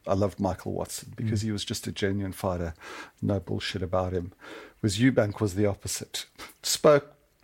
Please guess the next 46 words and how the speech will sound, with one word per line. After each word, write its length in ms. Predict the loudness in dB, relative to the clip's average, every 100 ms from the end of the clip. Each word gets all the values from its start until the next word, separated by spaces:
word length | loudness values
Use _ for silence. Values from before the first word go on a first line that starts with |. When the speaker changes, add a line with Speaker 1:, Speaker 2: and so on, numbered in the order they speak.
| 2
Speaker 1:
a 40 |
lot 160 | 6 8
of 80 | 8
nonsense, 580 | 6 6 6 4 4 4
but 180 | 4
he 120 | 6 6
was 120 | 6
like 160 | 4
no 140 | 6 6
one 140 | 8
else 200 | 4 2
I'd 120 | -2 0
ever 260 | 0 2 0
seen 420 | -2 0 2 2
in 180 | -2 -2
boxing 420 | 0 0 0 -4
or 60 | -2
anything 320 | -2 -2 -2
else. 240 | -2 -2 -2
So 80 |
I 40 | -2
thought 120 | -2
it'd 80 | -4
be 60 |
fascinating 640 | -4 -2 -2 0 0 0 -2
to 140 | -6 -10
spend 320 | -4 -4 -4
time 320 | -4 -4 -4
with 160 | -6 -6
these 180 | -8
two 220 | -6 -8 -6
guys. 520 | -2 -2 -4 -8 -12 -14 -14 -12 -12 -12 -14 -10
And 120 | 2 4
then 80 |
the 80 | 6
first 260 | 6 6 6
fight, 200 | 4 4
as 320 | 2 -2 -6 4
often 220 | 4 6
happens 340 | 6 6 4 2
in 100 | 4
boxing, 380 | 4 2 0 0
was 140 | 0
a 40 |
bit 280 | -2 -4 -6
disappointing. 920 | -6 -4 -4 -2 0 0 -2 -4 -6